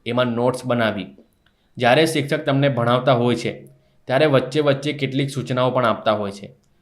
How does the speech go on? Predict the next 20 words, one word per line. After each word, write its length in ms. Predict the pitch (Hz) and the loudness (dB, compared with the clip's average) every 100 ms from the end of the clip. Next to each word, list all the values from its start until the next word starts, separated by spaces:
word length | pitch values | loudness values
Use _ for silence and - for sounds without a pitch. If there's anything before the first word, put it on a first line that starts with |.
| _ | _
પરંતુ 300 | - 131 139 | -2 0 0
વિદ્યાર્થી 500 | 139 120 117 139 139 | 0 0 2 2 0
શું 180 | 151 156 | -2 -2
કરે 200 | 147 135 | 0 0
છે? 260 | 135 139 139 - - - 101 | 0 -4 -6 -12 -20 -6 -4
"આ 80 | |
તો 140 | 117 139 | 0 2
નાની 320 | 127 117 127 | 4 2 2
વાત 280 | 117 107 - | 2 2 0
છે, 320 | - 104 - _ _ | -10 -12 -14 _ _
યાદ 280 | 117 120 123 | 2 4 6
રહી 220 | 117 117 | 4 0
જશે," 420 | 117 107 - 104 - _ _ - | -2 -4 -6 -12 -16 _ _ -4
એમ 180 | 135 165 | 0 2
સમજીને 520 | 139 131 131 143 160 | 2 2 2 2 0
ઇગ્નોર 340 | 127 123 135 131 | -2 2 2 2
કરી 180 | 123 | 0
દેતા 280 | 120 110 113 | 0 0 0
હોય 200 | 107 104 | -2 -4
છે. 280 | 101 95 - | -8 -14 -14